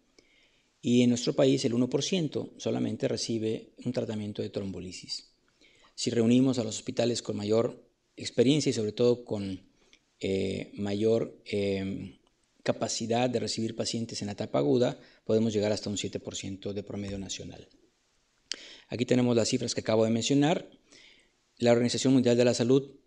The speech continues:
menciona a la enfermedad vascular cerebral, en particular al infarto, como la segunda causa de muerte, y como podemos ver, las enfermedades no transmisibles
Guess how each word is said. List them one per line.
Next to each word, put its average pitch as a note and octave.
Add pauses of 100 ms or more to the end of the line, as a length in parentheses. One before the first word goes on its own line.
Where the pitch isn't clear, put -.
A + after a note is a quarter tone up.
menciona B2+
a A2+
la A2
enfermedad A2
vascular A2+
cerebral, A2+
en B2+
particular A2
al G#2
infarto, A#2+
como G#2+
la G#2
segunda A2+
causa A2
de A#2
muerte, C#3
y B2+
como A#2
podemos B2+
ver, B2+
las B2
enfermedades A2+
no A#2
transmisibles C#3